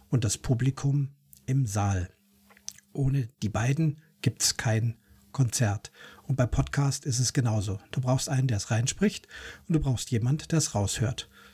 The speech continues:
Sonst funktioniert das Ganze nicht. Also kein Grund für nix, für keine Entschuldigungen und, äh, sonst auch, wie am Anfang, äh, verpasst und so weiter.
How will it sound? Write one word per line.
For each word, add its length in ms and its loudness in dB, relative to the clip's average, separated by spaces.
Sonst 220 0
funktioniert 540 0
das 100 -6
Ganze 300 -2
nicht. 280 -6
Also 240 0
kein 280 0
Grund 240 0
für 100 0
nix, 300 0
für 180 0
keine 240 0
Entschuldigungen 800 0
und, 300 0
äh, 340 0
sonst 420 0
auch, 280 0
wie 180 2
am 120 0
Anfang, 540 0
äh, 280 0
verpasst 500 0
und 100 0
so 140 2
weiter. 380 2